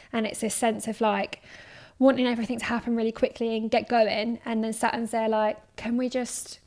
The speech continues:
calm down? You can have that if you work for it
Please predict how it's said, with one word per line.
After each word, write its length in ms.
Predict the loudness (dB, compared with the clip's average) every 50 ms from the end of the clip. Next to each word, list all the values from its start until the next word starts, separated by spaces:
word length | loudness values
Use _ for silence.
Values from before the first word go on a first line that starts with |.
| _
calm 480 | -12 -8 -4 -2 0 2 2 2 2 2
down? 600 | 2 0 0 -2 -2 -4 -4 -4 -4 -4 -6 -8 -10 _ _ _ _ _ -6 -4
You 140 | -2 -2
can 140 | 0 -2 -2
have 340 | -4 -2 -2 -2 -2 -2 -4
that 340 | -4 -4 -2 -2 -4 -6 -6 -12
if 180 | -12 -10 -4 0
you 140 | 0 0
work 300 | 2 2 0 0 0 -6
for 180 | -8 -8 -6 -4
it 220 | -2 -2 -2 -2